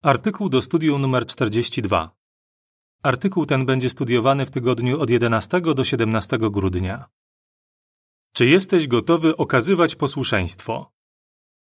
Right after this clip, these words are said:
Werset przewodni. Mądrość pochodząca z góry jest gotowa okazywać posłuszeństwo. Jakuba trzy siedemnaście.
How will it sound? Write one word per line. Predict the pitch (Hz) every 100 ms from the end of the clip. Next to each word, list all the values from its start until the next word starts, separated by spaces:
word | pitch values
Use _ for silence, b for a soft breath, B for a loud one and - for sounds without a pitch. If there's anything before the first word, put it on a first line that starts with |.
| _ _ 120
Werset | 131 131 -
przewodni. | - 107 95 90 104 190 - _ _ _ _ _ _ _
Mądrość | 107 139 202 175 160 -
pochodząca | 147 - 113 160 170 120
z | 104
góry | 123 190 170
jest | 143 123 131
gotowa | 123 123 185 185 -
okazywać | - 147 139 170 160 -
posłuszeństwo. | 147 143 - 151 104 - 143 147 - _ _ _ _ _ -
Jakuba | 104 135 175 151
trzy | - -
siedemnaście. | 127 113 104 85 - 135 -